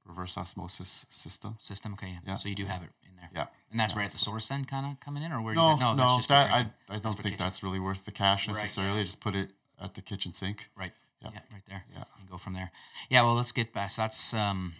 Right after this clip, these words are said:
Speaker 2: I mean, that's a whole thing. It's such an awesome, uh, topic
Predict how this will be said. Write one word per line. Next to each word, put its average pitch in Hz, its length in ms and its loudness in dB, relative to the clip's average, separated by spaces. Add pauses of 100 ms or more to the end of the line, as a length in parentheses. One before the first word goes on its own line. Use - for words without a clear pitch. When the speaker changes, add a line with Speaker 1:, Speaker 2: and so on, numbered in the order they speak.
(580)
Speaker 2:
I - 60 -14
mean, 123 100 -6
that's 135 160 -4
a 101 40 -8
whole 101 180 -6
thing. 95 260 -6
It's 90 160 -4
such 98 220 0
an 95 80 -10
awesome, 92 440 -6 (600)
uh, 87 420 -6 (360)
topic 90 480 0